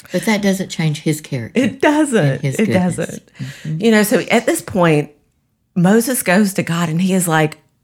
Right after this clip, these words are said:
Speaker 2: "What do you want me to do with these people? All they do is complain."
Speaker 1: Mm-hmm.
Speaker 2: And God tells Moses what to do graciously again. He,
Speaker 1: Mm-hmm.
Speaker 2: uh, does what he says. They get water that they need. But according to Exodus seventeen eight,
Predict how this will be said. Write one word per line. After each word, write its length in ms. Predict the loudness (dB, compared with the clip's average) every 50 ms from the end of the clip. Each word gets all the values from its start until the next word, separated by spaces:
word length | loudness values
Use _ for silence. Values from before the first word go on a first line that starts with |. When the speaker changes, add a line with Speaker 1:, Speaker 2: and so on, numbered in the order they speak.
| _ _ _ _ 0
Speaker 2:
"What 420 | 4 4 6 6 6 4 2 2
do 100 | 2 4
you 140 | 4 4 4
want 200 | 2 2 2 2
me 100 | 0 2
to 100 | 2 2
do 200 | 4 4 4 4
with 80 | 4 4
these 180 | 4 2 2
people? 480 | 4 4 4 4 4 4 4 2 2 2 4
All 300 | 4 6 6 6 6 6
they 180 | 6 4 4
do 240 | 4 6 6 6 6
is 220 | 4 4 2 2 2
complain." 760 | 2 2 2 2 2 2 2 2 2 2 0 -2 -2 -4 -6
Speaker 1:
Mm-hmm. 280 | -8 -8 -10 -12 -12 -14 -14 -10 -4
Speaker 2:
And 160 | -2 0 0
God 280 | 2 2 0 0 -2 -4
tells 480 | -4 -2 0 0 0 -2 -2 -4 -4
Moses 440 | -2 0 0 0 0 0 -2 -4 -2 -4
what 260 | -2 0 0 -2 0
to 100 | -2 -2
do 300 | -2 0 -2 -2 -2 -4 -8
graciously 600 | -2 0 0 0 0 -2 -4 -6 -4 -4 -2 -2
again. 520 | -2 -2 0 0 0 2 2 0 0 -2 -4 -8 -16 -20 -20 -20 -20 _ -16
He, 180 | -8 -8 -8
Speaker 1:
Mm-hmm. 380 | -6 -6 -8 -8 -8 -8 -8 -8 -6 -4
Speaker 2:
uh, 220 | -2 -2 -2 -2
does 280 | -2 0 0 0 0 0
what 100 | -2 -2
he 60 | -4
says. 460 | -2 0 0 2 2 2 2 0 -2 -4
They 200 | -4 -2 -2 0
get 220 | 0 0 0 0
water 400 | 0 0 0 2 2 2 0 0 -2
that 180 | -2 -4 -2
they 140 | 0 0 2
need. 480 | 2 4 4 4 2 2 0 -2 -4 _
But 120 | 0 0
according 680 | 0 -2 -4 -2 2 2 2 2 2 0 -2 -2 -4 -2 0 2
to 300 | 4 4 4 4 2 0 -2 -4
Exodus 420 | -4 -4 -4 -4 -2 -2 -2 -2
seventeen 600 | 0 0 0 2 2 0 0 -2 -2 -4 -4 -4 -2 -2
eight, 440 | -2 0 0 -2 -4 -8 -12 _